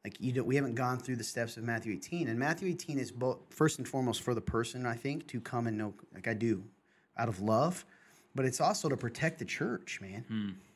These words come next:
Speaker 2: That's
Speaker 1: Right?
Speaker 2: right.
Speaker 1: From that stuff. So, I, you know, guys that are listening to the podcast, I'm really sorry. That was probably really long.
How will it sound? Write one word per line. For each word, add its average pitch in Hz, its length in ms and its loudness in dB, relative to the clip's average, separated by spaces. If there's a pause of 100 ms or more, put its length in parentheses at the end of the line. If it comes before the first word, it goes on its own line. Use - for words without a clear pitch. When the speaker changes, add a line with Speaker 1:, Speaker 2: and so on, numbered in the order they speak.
(1040)
Speaker 2:
That's - 180 -18
Speaker 1:
Right? 101 140 0
Speaker 2:
right. - 120 0
Speaker 1:
From 131 220 2
that 113 160 0
stuff. - 360 -10 (120)
So, - 160 -8
I, 156 200 -2
you 170 100 4
know, 151 100 4
guys 160 320 10
that 156 100 6
are 135 60 8
listening 135 340 4
to - 0 -
the - 80 -2
podcast, 120 380 2
I'm 110 80 0
really 127 140 0
sorry. 113 320 0
That 113 80 -2
was - 80 -10
probably 120 240 -2
really 113 200 -4
long. 110 400 -2